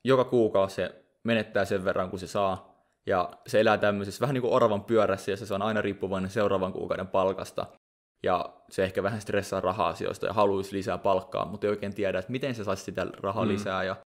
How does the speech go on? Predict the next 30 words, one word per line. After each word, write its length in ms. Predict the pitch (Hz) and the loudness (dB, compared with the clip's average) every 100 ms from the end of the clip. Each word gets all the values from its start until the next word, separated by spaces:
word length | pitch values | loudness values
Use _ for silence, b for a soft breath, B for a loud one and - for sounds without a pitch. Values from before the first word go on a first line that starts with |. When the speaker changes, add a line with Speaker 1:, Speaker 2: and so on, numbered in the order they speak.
| _ _ _ - | _ _ _ 0
Speaker 1:
tää 100 | 120 | 2
on 260 | 104 98 - _ _ _ _ - | 2 -4 -12 _ _ _ _ -8
ihminen, 360 | 117 104 95 | -4 -2 -2
ketä 160 | 92 95 | -2 0
hallitsee 400 | 107 95 - - | 0 -2 -4 -4
raha. 220 | - 104 - _ _ - | -4 -6 -10 _ _ -6
Speaker 2:
Joo, 300 | 113 98 98 - | 0 0 -2 -4
tää 140 | 110 | -2
on 160 | 104 98 | -2 -2
se, 280 | 107 98 - _ _ _ - | -4 -4 -6 _ _ _ -10
just 240 | 104 101 | -10 -8
Robert 680 | - 107 107 107 101 95 - | -8 -2 0 0 -2 -6 -8
Kiyosaki 460 | - 98 101 98 92 | -8 -6 -6 -8 -6
käyttää 380 | 92 98 98 92 | -4 -4 -6 -4
paljon 320 | 92 92 92 | -4 -4 -6
tota 260 | 101 98 | -6 -6
oravan 440 | - 87 82 78 - | -4 -4 -4 -6 -8
pyörätermiä 960 | 92 - 98 - 98 95 95 95 90 - B B | -8 -8 -8 -4 -4 -2 -4 -4 -6 -8 B B
ja 100 | 98 | -8
puhuu 380 | 95 107 107 101 | -2 0 0 0
siitä, 380 | 101 98 98 95 | 0 -4 -2 -4
että 200 | 92 95 | -6 -8
se 120 | - | -10
palkka 560 | - 110 104 98 - 98 | 0 4 4 2 -4 -4
on 80 | 98 | -2
lyhyen 380 | 104 104 98 | -2 -4 -4
ajan 300 | 95 90 95 98 | -4 -4 -4 -2
laastari 560 | 98 95 - 98 98 | -2 -2 -6 -6 -6
sellaisille 580 | - 101 98 98 95 92 | -2 -2 -2 -4 -4 -4
ihmisille, 680 | 101 104 95 - 104 92 | -4 -6 -8 -6 -6 -6